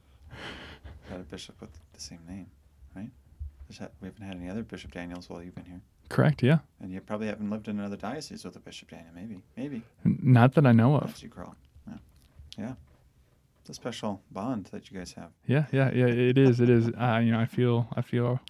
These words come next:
Speaker 2: very, very close to him already.
Speaker 1: <laughs>
Speaker 2: As my s-,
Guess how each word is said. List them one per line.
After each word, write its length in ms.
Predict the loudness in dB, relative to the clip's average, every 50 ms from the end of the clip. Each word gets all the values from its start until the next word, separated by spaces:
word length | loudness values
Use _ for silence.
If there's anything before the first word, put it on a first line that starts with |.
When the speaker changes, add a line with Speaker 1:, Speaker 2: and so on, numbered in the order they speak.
| -20 -20 _ -2
Speaker 2:
very, 220 | 2 2 2 2 2
very 240 | 2 2 2 2
close 300 | 0 0 0 0 0 0 -2
to 100 | -2 0
him 120 | 2 2
already. 400 | 4 4 4 4 4 2 0 -2 -4
Speaker 1:
<laughs> 40 | -10 -16 -18 -20 -20 -20 _ _ _ -20 -20 _ _ -20 -20 -20 -20 -20 -12 -10 -2
Speaker 2:
As 80 | 2 4
my 100 | 4 4
s-, 200 | 4 2 -2